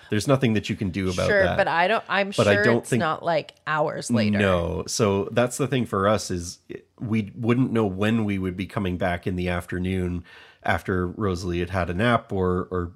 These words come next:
Speaker 1: swam in the pool or something like that. Um, so we knew that we were gonna miss the window by hours. Whereas for Tron, because of that cast member, uh, telling us about it,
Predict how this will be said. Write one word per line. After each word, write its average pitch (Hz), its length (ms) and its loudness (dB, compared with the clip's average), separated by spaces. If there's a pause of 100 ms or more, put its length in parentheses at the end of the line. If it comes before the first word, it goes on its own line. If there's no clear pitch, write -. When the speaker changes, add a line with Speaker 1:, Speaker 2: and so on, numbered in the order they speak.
(160)
Speaker 1:
swam 90 320 -2
in 87 60 -2
the 90 60 -4
pool 131 420 0
or 113 80 0
something 113 360 -4
like 107 180 -2
that. 107 260 2 (460)
Um, 90 560 2 (600)
so 110 240 2
we 104 260 2
knew 110 240 4
that 98 180 2
we 95 120 -2
were 92 160 0
gonna 90 160 0
miss 95 320 0
the - 100 -4
window 90 420 0
by 87 500 -4
hours. 85 640 0 (540)
Whereas 95 440 2
for 104 140 -4
Tron, 131 540 2
because 139 420 -4
of 123 100 -4
that 107 200 -4
cast 92 280 -4
member, 90 600 0 (240)
uh, 87 460 0 (180)
telling 90 320 0
us 85 120 -6
about 90 280 0
it, 87 200 -2